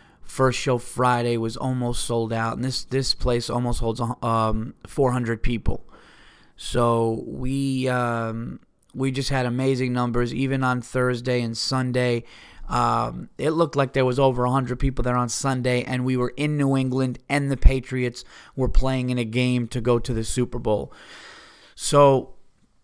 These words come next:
just so cool. Thank you guys, uh, for coming out. Thank you, um, if you're podcast listeners. I had some podcast listeners come out to the show, and they were just, uh, so cool. I had people coming up to me saying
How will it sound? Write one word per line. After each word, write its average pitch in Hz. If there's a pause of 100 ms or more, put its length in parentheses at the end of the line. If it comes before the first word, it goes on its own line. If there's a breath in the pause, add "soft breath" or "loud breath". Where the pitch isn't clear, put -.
(500)
just -
so 147
cool. 139
Thank 139
you 135
guys, 127
uh, 120
for 117
coming 127
out. 127
Thank 131
you, 123
um, 120
if 127
you're 120
podcast 127
listeners. 120
I 117
had 120
some 120
podcast 123
listeners 117
come 127
out 120
to 123
the 113
show, 113
and 110
they 110
were 107
just, 110
uh, 113
so 120
cool. 120
I 127
had 123
people -
coming 120
up 123
to 127
me 123
saying 123